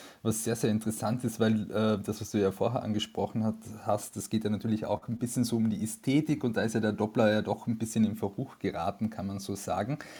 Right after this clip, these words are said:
Aber die wollen, äh, mit diesem Projekt das irgendwie wieder zum Leben erwecken, diese alte Dopplerflasche, und machen das eigentlich recht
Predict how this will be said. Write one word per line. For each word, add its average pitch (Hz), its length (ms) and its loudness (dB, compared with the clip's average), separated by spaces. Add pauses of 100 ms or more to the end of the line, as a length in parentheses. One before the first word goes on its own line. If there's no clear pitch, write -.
(300)
Aber 113 160 4
die 113 140 4
wollen, 123 400 6
äh, 120 60 2
mit 117 240 2
diesem 117 180 -4
Projekt 107 480 2
das 127 220 -4
irgendwie 117 320 -2
wieder 120 160 4 (180)
zum 113 480 2
Leben 110 320 2
erwecken, 139 720 -2
diese - 240 -2
alte 98 180 -4
Dopplerflasche, 110 640 0
und 107 80 4
machen 107 180 0
das 127 160 -4
eigentlich 120 260 -2
recht 113 200 -4